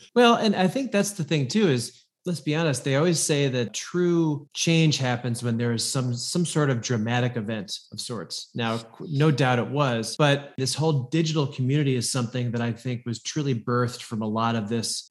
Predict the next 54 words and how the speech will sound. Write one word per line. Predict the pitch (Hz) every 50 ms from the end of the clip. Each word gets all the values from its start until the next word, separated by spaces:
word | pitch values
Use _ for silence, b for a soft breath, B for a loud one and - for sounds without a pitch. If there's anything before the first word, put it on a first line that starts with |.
| _ -
unfortunate | 139 127 120 - - 151 143 139 139 - 131 117 104
scenario. | - - 123 120 117 131 139 131 113 104 98 98 101 - - _ _ -
You | 151 147
know, | 147 147 175
th-, | 190 - -
this | 208 214 208 240
is, | 220 185 156 170
uh, | 160 147 143 139 143
you | 160 156
know, | 143 135
Jim, | 120 131 151 135 139
I | 143 160
wanna | 185 170 151
say | 127 - 156 143
this | 135 160 - -
has | 147 127
been, | - 139 131 123 113 110 113 123 -
been | 127 127 123
really | 123 147 160 160 135
great | 113 - 127 123 127 127 113 -
to | - 104
have | 120 120 113
you | 120
join | 104 107 117 117 123 123
me | 117 110
today. | 113 117 107 107 104 104 104 104 104 - _ -
And | 117 110 107 107 107 104 104
it, | 113 104 -
it | 120 117
really | 120 143 160 151
makes | 135 131 127 131 -
you | 127
think | 123 - 143 139 135
about | 135 110 117 110 107 104 101 - - -
life | 107 110 117 117 131 180 196 - -
and, | 127 110 104 101 98 -
and | - 147 131 123 123
community | - 143 135 139 151 151 151 151 175 185 190 - - - -
and | 117 113 113 113 110 110 107 -
even | - 156 156 165 190
your | 165 127
business | 110 120 139 156 160 110 95 - - - - - -
and | 123 113
how | - 131 139
you | 143 135 123
share | 113 - - 123 120 117
that | 110 107
with | 104 104 101 110
others | 107 101 107 104 104 104 104 101
and, | 98 95 95 101 - _ _ _ _ _ _ _ _ _ -
and | 120 113 113
never | 123 131 139 151
stop | - - 151 131 120 - 113
learning. | 113 107 98 82 -